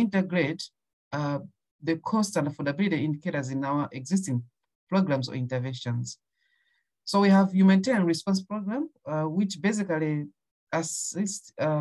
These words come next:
people who are food insecure every year. And basically we do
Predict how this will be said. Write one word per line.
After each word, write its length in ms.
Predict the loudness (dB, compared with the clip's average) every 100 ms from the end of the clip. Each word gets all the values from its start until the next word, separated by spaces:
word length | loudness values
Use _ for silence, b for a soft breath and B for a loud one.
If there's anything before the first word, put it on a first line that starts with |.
| -2
people 220 | 0 2
who 60 | 4
are 100 | 4
food 240 | 2 -4
insecure 600 | -2 -2 -6 -6 -4 -4 -2
every 300 | -4 -4 -2 0
year. 120 | -2 -4 _ _ _ _ -2
And 160 | 0
basically 320 | 2 0 0 0
we 100 | 0
do 240 | -2